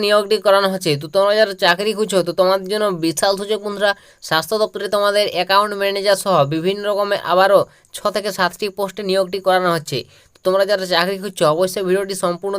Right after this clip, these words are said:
দেখবে। তোমাদের একটি মোটা স্যালারি পাবে, এখানে যদি চাকরি পাও ছাব্বিশ হাজার টাকা প্লাস প্রত্যেক মাসে স্যালারি পাবে। এবং এখানে তোমরা যদি পশ্চিমবঙ্গের বাসিন্দা হয়ে থাকো,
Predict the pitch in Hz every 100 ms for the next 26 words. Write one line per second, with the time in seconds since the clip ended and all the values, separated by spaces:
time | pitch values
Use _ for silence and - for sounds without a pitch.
0 | 190 185 202 - _ 170 185 196 190 175
1 | 175 180 190 190 185 196 190 185 185 185
2 | 190 190 185 160 196 190 185 190 _ -
3 | 170 175 202 190 190 190 196 185 180 170
4 | 165 175 190 180 180 175 175 170 165 147
5 | 123 - _ _ _ _ 165 190 190 196
6 | 202 202 196 196 185 170 175 202 196 196
7 | 165 160 196 196 196 185